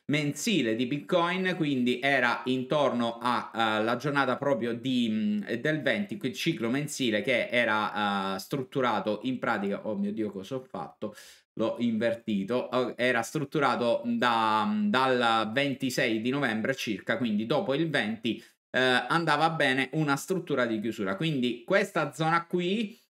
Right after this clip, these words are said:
Eh, potrebbe in effetti essere l'inizio di un nuovo ciclo mensile su Bitcoin, eh, però Bitcoin ancora non ha dato segnali. Vi, eh, anticipo già che la situazione è estremamente confusa per quanto riguarda Bitcoin,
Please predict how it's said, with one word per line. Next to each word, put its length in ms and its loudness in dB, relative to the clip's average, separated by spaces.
Eh, 460 2
potrebbe 420 2
in 60 0
effetti 400 -2
essere 600 0
l'inizio 840 2
di 100 0
un 120 2
nuovo 300 0
ciclo 340 -6
mensile 580 -2
su 300 -2
Bitcoin, 680 -2
eh, 960 0
però 340 4
Bitcoin 360 2
ancora 260 2
non 100 0
ha 60 4
dato 260 0
segnali. 640 0
Vi, 360 -2
eh, 360 2
anticipo 600 0
già 160 0
che 80 0
la 100 0
situazione 520 -2
è 40 2
estremamente 800 0
confusa 800 0
per 200 -6
quanto 260 -4
riguarda 340 0
Bitcoin, 760 -2